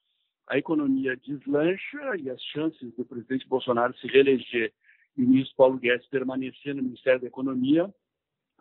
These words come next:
são, eh, muito grandes. Então, quem faz oposição quer impedir que isso aconteça, né? Os conflitos do deputado Rodrigo Maia não são apenas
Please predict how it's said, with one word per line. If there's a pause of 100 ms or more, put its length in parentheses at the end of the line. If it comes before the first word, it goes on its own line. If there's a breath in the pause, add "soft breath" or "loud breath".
(160)
são, (560 soft breath)
eh,
muito
grandes. (240)
Então, (500)
quem
faz
oposição
quer
impedir (140)
que
isso
aconteça, (680)
né?
Os
conflitos (600 loud breath)
do
deputado
Rodrigo
Maia
não
são
apenas